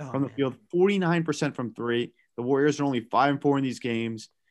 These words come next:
Speaker 2: Uh, it's gonna be a tough offseason. We know they have the Timberwolves pick. Curry's can, uh, is eligible for, the, I think, the Supermax extension. Klay Thompson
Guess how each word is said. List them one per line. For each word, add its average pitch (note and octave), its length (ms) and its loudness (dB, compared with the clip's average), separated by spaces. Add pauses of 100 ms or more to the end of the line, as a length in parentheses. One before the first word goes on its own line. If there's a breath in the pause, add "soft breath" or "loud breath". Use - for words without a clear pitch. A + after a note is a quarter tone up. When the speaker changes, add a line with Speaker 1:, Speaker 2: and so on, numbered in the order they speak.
(240)
Speaker 2:
Uh, A2+ 240 2
it's C3 120 -2
gonna F3 140 2
be E3 80 8
a D#3 40 4
tough D#3 200 2
offseason. C#3 560 2
We B2 120 0
know C#3 120 2
they C#3+ 100 6
have B2+ 100 2
the A#2+ 80 -16
Timberwolves C3 480 -4
pick. B2+ 400 -2
Curry's C3+ 320 0 (240)
can, C3+ 160 -2
uh, A#2 280 2
is B2 180 -4 (300)
eligible B2+ 280 0
for, B2 120 -6
the, A2+ 40 0
I A2+ 80 0
think, B2+ 180 -6
the A2 60 -12
Supermax B2+ 380 -4
extension. B2 540 -6 (420)
Klay C3+ 180 2
Thompson C#3+ 600 0